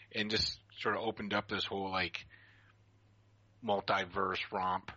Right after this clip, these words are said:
that it has, and w-, was really cool. So I don't know what the next step is for the Gwen Stacy Spider-Woman, Spider-Gwen. Um,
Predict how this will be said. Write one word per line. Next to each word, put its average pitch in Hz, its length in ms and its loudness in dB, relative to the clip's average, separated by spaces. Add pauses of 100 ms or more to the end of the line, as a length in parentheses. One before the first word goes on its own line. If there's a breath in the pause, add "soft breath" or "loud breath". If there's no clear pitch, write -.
(680)
that 101 220 2
it - 60 -4
has, 95 520 0
and 95 120 -10
w-, 95 260 -12
was 107 160 -8
really 127 300 0
cool. 107 240 0
So 104 260 4 (320 loud breath)
I 147 160 4
don't 170 260 2
know 156 160 2
what 139 240 -2
the 147 80 -10
next 127 280 -4
step 113 260 -6
is 104 180 -4 (140)
for 113 380 -2 (680)
the 101 100 -8
Gwen 107 220 0
Stacy 104 380 0
Spider-Woman, 107 640 -2
Spider-Gwen. 104 760 -2 (580 loud breath)
Um, 92 420 2